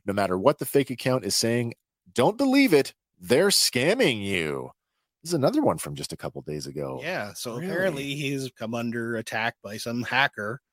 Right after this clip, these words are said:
Speaker 2: and they're using his name to kinda swindle money out of people.
Speaker 1: Isn't that the thing, right? Like,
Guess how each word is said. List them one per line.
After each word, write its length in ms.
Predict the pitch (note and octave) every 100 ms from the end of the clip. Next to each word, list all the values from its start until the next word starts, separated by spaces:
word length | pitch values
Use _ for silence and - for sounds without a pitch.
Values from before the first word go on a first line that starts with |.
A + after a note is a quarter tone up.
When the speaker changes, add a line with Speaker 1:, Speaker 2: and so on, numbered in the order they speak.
| _ _
Speaker 2:
and 140 | B2+ B2+
they're 80 |
using 340 | A#2 A#2 A#2+ B2+
his 220 | A2+ C3
name 380 | A#2+ B2 A#2 A#2
to 320 | A#2+ A#2 A2 A#2 _ _ -
kinda 320 | A2+ A#2 A#2
swindle 440 | - A#2+ C3 C3
money 320 | C3+ D3+ C3
out 100 | B2+
of 100 | A#2
people. 300 | - B2+ -
Speaker 1:
Isn't 220 | G3+ C4+ B3
that 200 | A3+ -
the 60 |
thing, 340 | G3+ - B2 G2
right? 360 | E2+ G#2 D3
Like, 500 | C3+ C#3 C#3 C3 -